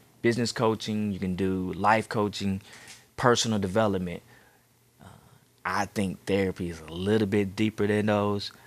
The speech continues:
I don't know if I have actually the proof or the research behind that to say that.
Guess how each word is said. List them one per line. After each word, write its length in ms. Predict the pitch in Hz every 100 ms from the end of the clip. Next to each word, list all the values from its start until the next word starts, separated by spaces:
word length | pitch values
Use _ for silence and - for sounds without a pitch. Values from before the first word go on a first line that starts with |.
| - - _ _ _ -
I 120 | 104
don't 140 | 104
know 120 | 92 90
if 100 | 95
I 80 |
have 260 | 92 92 85
actually 560 | 87 82 - 92 87 80 - _ _
the 80 | 90
proof 460 | - - 120 104 -
or 80 | 92
the 80 |
research 500 | 90 107 107 95 90
behind 440 | - 82 107 101 87
that 120 | 82
to 60 | 87
say 280 | - 104
that. 220 | 87 82